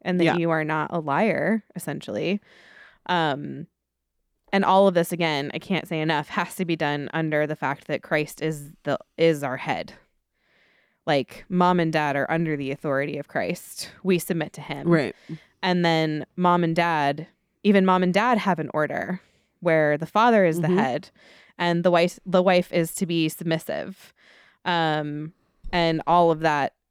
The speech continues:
Speaker 1: includes self-sacrifice on both parties.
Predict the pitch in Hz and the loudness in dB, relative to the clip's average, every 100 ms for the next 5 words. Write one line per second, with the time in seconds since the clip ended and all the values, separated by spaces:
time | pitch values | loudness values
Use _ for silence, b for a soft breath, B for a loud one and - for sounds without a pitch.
0 | _ 175 165 170 151 151 - 151 - 151 | _ -2 -2 0 0 -2 0 0 0 -4
1 | 160 160 165 175 196 190 220 - 294 349 | -2 -2 0 2 4 4 4 2 0 2
2 | 165 175 | 0 -2